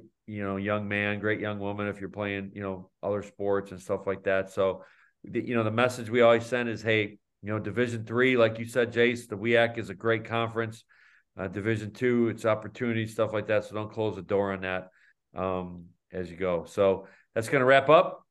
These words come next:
this episode of the Get Your Edge podcast. Mango, we appreciate you being on.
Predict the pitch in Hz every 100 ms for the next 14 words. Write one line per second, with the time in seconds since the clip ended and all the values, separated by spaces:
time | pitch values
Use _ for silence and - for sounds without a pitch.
0 | _ - 123 120 - - 117 117 117 123
1 | 120 110 101 120 117 120 113 110 - 123
2 | 135 135 143 147 147 - _ _ _ _
3 | - 139 151 151 143 143 139 147 147 156
4 | 143 135 143 131 135 143 151